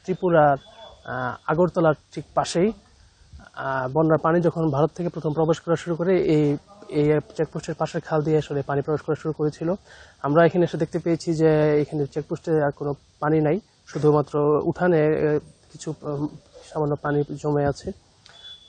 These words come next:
এবং, আহ, এখানকার কর্তৃপক্ষ যারা আছেন, চেকপোস্ট, তারপরে বিজিবি, আহ, তারপরে আমদানি রপ্তানিকারক অফিস,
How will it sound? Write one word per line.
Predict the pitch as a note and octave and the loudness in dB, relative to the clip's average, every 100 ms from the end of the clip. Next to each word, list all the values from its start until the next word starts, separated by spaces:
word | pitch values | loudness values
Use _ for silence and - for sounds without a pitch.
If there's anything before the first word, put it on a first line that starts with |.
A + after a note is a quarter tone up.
| - - | -16 -4
এবং, | C#3 C#3+ C#3 C3+ _ _ _ _ | 0 2 2 0 _ _ _ _
আহ, | C3+ C3+ C3+ C3+ - - | -6 -2 -2 -4 -10 -16
এখানকার | C3+ - D3 | -10 -6 -2
কর্তৃপক্ষ | E3+ E3 E3+ F3+ F#3 | -2 -2 -2 -2 2
যারা | D#3+ D3+ D#3 | 4 6 6
আছেন, | C#3+ - D3 B2 | 4 0 -4 -2
চেকপোস্ট, | D3+ C3+ - C#3 - - - - | -4 -6 -4 -6 -6 -18 -20 -16
তারপরে | - - C3+ C3 | -12 -6 -4 -2
বিজিবি, | C3+ C3+ C#3 C3+ C3 _ _ _ _ _ _ _ | -4 -6 -6 -6 -8 _ _ _ _ _ _ _
আহ, | - B2+ B2 - - | -10 -8 -8 -12 -10
তারপরে | B2+ C3+ C3 | -8 -4 -2
আমদানি | C#3 C#3 C#3 | -2 -2 -2
রপ্তানিকারক | C#3 C3+ C3+ C3+ C3 | -2 -4 -6 -4 -4
অফিস, | B2+ - | -6 -8